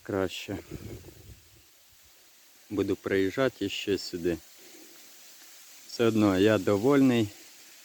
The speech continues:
і такою риболовлею. Окунці потрошку беруть. Ось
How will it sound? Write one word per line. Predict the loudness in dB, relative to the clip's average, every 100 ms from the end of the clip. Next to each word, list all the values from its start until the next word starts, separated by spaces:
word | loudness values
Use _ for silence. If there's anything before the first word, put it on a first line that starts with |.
| -20 -20 -10
і | -8
такою | -6 -6 -2 0 0 0
риболовлею. | -2 -4 -4 -2 0 0 0 0 -4 -8 -20 -20 -20 -10
Окунці | -8 -4 -4 -4 -6 -8
потрошку | -6 -6 -2 -4 -4 -8
беруть. | -4 -2 2 0 -2 -18 -20 -20 -20 -20 -20 -14
Ось | -12